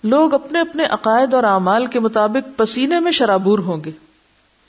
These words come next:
کسی کو ٹخنوں تک، کسی کو پنڈلی تک، کسی کو گھٹنوں تک، کسی کو زانوں تک، کسی کو کمر تک پسینہ آیا ہوگا، کوئی سینہ اور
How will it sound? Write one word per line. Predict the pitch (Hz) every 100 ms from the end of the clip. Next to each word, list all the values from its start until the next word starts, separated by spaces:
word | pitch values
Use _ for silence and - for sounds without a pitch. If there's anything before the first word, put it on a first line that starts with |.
| -
کسی | 233 254
کو | 247
ٹخنوں | 190 185 185 214 214
تک، | 208 202 -
کسی | 226 226
کو | 220
پنڈلی | 170 180 185 202
تک، | 208 202 202 -
کسی | 214 240
کو | 226 185
گھٹنوں | 170 180 196 214
تک، | 214 208 208 _ _ _ _
کسی | 254 254 247
کو | 202
زانوں | 165 170 196 220
تک، | 220 214 214 -
کسی | 240 269
کو | 247 175
کمر | 185 196 220
تک | 220 220 220
پسینہ | 202 202 208
آیا | 208 196 208
ہوگا، | 202 190 208 208 - - _ -
کوئی | 247
سینہ | 233 - 254 254
اور | 254 226